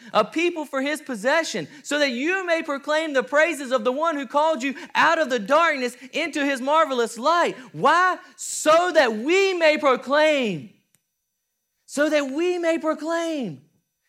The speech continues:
the praises of the one who called us out of the darkness into the marvelous, marvelous light.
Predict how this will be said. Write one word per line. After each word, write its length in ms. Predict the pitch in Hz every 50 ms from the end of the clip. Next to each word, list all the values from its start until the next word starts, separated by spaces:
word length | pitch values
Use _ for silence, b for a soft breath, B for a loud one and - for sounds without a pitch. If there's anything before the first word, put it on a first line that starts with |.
| _ _
the 120 | - 180 170
praises 600 | 170 - 214 226 233 247 254 233 175 185 175 160
of 140 | 185 160
the 80 | 185 180
one 420 | 180 175 190 214 226 220 208 196 - B B B
who 140 | B 208
called 400 | - - - 220 208 202 185 175 -
us 720 | - - 226 262 262 240 185 - - - - - - - _ _ _ _ _ _ _ _ _ _ _ _ _ _ _ _ _ -
out 160 | 196 214 202
of 80 | 196 170
the 80 | 180
darkness 520 | 165 139 175 185 196 196 165 175 160 165 190
into 180 | 175 151 180
the 60 | 160
marvelous, 480 | 160 165 165 170 170 147 147 143 - 139 135
marvelous 560 | 147 160 196 202 208 190 165 160 147 - -
light. 280 | 180 202 202 175 135